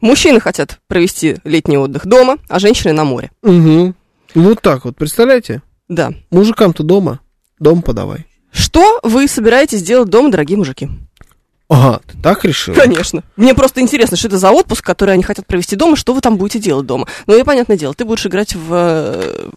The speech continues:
Speaker 1: во что ты там играешь?
Speaker 2: Да я как-то уже вот не поиграешь особо.
Speaker 1: Ну, ты будешь играть в отца, значит.
Speaker 2: Да, у меня
Speaker 1: Вот
Speaker 2: такая
Speaker 1: у
Speaker 2: игра.
Speaker 1: тебя интересная очень
Speaker 2: Но
Speaker 1: игра.
Speaker 2: я, но я человек, который не
Speaker 1: Это щас как это, э, вторая вышла серия, да?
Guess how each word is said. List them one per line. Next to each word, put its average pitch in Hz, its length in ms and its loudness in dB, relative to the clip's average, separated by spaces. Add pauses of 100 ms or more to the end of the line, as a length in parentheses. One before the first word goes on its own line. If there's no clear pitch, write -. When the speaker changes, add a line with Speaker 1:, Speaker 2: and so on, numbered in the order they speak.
Speaker 1:
во 165 80 -8
что - 100 -12
ты - 80 -12
там 135 140 -4
играешь? 143 280 -8
Speaker 2:
Да 143 240 4
я 165 220 2
как-то 185 300 -2
уже 160 400 0
вот 175 200 -2
не 180 120 4
поиграешь 165 680 0
особо. - 400 -12
Speaker 1:
Ну, 294 180 0
ты - 80 -10
будешь 214 200 -2
играть 196 180 -2
в 156 60 -6
отца, 120 180 -2
значит. 139 300 -12 (120)
Speaker 2:
Да, 135 380 0 (160)
у 139 60 -6
меня 139 140 2
Speaker 1:
Вот 135 40 -4
Speaker 2:
такая 120 340 -2
Speaker 1:
у 95 60 -6
Speaker 2:
игра. - 160 -8
Speaker 1:
тебя 139 240 -2
интересная - 480 -6
очень 139 220 -4
Speaker 2:
Но 143 40 6
Speaker 1:
игра. 220 120 6
Speaker 2:
я, 254 200 0
но 160 120 4
я 233 180 4
человек, 240 340 0
который 202 360 2
не 190 480 4
Speaker 1:
Это 190 320 -2
щас 202 200 0
как - 220 -4
это, 131 340 -8
э, - 320 -14
вторая 185 440 0
вышла 135 280 -10
серия, 131 320 -10
да? 190 180 -12